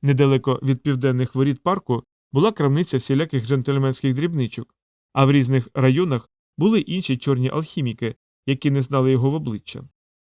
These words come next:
Трохи розчинника клею, щоб позбутися вусів, і щось,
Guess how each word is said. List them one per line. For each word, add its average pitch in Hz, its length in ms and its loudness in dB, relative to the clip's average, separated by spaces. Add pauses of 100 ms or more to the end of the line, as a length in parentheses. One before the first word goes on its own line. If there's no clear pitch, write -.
Трохи 214 300 2
розчинника 131 500 0
клею, 160 320 2
щоб 123 200 -4
позбутися 131 520 -2
вусів, 131 380 -4 (340)
і 139 120 0
щось, - 400 -2